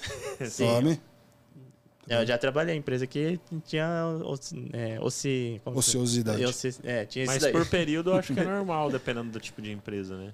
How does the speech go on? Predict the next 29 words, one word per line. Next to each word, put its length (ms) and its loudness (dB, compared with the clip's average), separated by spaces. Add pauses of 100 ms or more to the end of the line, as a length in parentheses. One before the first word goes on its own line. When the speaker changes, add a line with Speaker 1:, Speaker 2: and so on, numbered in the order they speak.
Speaker 1:
Por 140 -6
Speaker 3:
É, 60 -10
Speaker 1:
período. 600 0 (600)
Speaker 3:
é, 180 2
mas 300 0
aí, 560 2
aí 380 2
tem, 260 -2 (400)
ah, 80 0
sei 160 2
lá, 320 2
maturidade 680 0
do 60 -6
mercado 380 0
também, 260 0
né? 80 2
Do 120 0
líder, 520 2
né? 140 0
De 100 -6
entender, 440 2
Speaker 2:
Sim. 40 0
Speaker 3:
de 100 -4
interpretar 560 -2
quando 160 -6
que 80 -18
tem 140 -4
que 60 -18
contratar. 760 -6